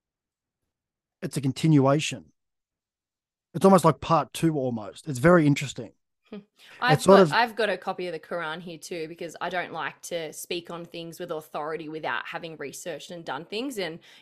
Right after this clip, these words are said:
Speaker 2: as a Christian, when I say the Bible's more accurate than Qu-, the Quran, you know, I'd like to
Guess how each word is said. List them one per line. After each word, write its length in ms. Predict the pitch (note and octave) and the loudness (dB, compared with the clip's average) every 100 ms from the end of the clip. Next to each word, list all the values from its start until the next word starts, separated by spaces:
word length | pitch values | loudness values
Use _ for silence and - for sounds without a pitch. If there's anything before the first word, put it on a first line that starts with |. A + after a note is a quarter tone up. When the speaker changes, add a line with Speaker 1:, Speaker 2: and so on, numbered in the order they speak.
| _ | _
Speaker 2:
as 160 | F#3 E3+ | -8 -8
a 40 | |
Christian, 640 | F3+ C4 C#4+ - G3+ F3 F3+ - - _ | -10 -8 -6 -6 -6 -6 -8 -18 -20 _
when 220 | G3 G3 | -6 -2
I 160 | F#3+ F3 | -2 -4
say 440 | - G3+ F#3 F3 | -4 -2 0 -2
the 100 | F3 | -6
Bible's 480 | D#3+ F3 F3 F3+ F3 | -6 0 0 -2 -8
more 180 | F3+ E3 | -8 -6
accurate 380 | D#3 - - - | -8 -8 -12 -12
than 140 | D#3+ | -14
Qu-, 260 | - F3 E3 | -14 -18 -14
the 140 | E3+ | -14
Quran, 680 | D#3+ - E3 A3 G3+ D3 A#2 - - | -12 -8 0 2 2 0 -8 -16 -14
you 120 | F3 | -10
know, 100 | D3 - | -8 0
I'd 240 | F#3 F3 | 0 0
like 260 | F3+ E3 - | -4 -4 -6
to 240 | G3+ F3+ | -8 -8